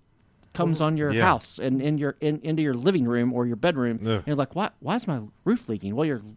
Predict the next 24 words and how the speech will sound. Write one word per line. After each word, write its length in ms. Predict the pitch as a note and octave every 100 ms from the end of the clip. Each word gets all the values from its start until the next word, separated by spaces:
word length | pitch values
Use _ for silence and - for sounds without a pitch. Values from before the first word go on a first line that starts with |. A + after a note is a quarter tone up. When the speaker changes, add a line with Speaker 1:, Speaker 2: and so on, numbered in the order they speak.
| -
Speaker 1:
roof 260 | D3+ A#3+ B2
isn't 200 | F2+ E2+
leaking. 360 | G2 B2 D3+ - - - _
It's 400 | - C3+ - -
your 320 | C3+ C3 B2 A#2
secondary 500 | D#3 D#3 C#3+ C#3 C3+
and, 180 | A2+ A#2
and 120 | A#2
primary 380 | - C3+ C3 A2+
drains 380 | A2 C#3 D3+ G2+
are 40 |
clogged 500 | - D3+ F3 A#2+ C#3
because 240 | A2 G#2+ G2
they 120 | A#2
weren't 180 | A2 -
maintained. 520 | F2+ F#2+ D3+ C3 A#2
Speaker 3:
Yeah. 220 | - F2 C#2+ -
Speaker 1:
Well, 80 |
now 100 | A#2
we 80 | D3+
got 140 | F#2+ F#2+
big 140 | A#2+
problems, 460 | A#2 A2 - - -
right? 240 | - A2